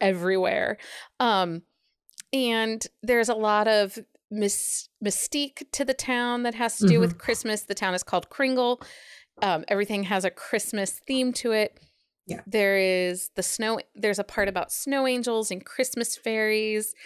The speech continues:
Speaker 2: Mm-hmm.
Speaker 1: And it's just very delightful. But I really wanna take a moment and talk about Bridget's first night in town. So once the roads have cleared, she and S-, Birdie and Scooter head towards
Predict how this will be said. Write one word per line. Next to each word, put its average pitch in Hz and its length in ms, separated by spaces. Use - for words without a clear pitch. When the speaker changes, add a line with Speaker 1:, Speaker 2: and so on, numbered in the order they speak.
Speaker 2:
Mm-hmm. 175 440
Speaker 1:
And 254 100
it's 262 140
just 285 140
very 233 380
delightful. 196 520
But 190 280
I 208 120
really 233 320
wanna 277 180
take 262 220
a 240 80
moment 190 360
and 196 100
talk - 280
about 180 480
Bridget's 247 440
first 220 440
night 190 400
in 170 160
town. - 300
So 226 160
once 262 600
the 214 100
roads 226 200
have 330 120
cleared, 226 500
she 247 520
and 262 160
S-, - 140
Birdie 247 280
and 302 100
Scooter 240 340
head 214 480
towards 202 920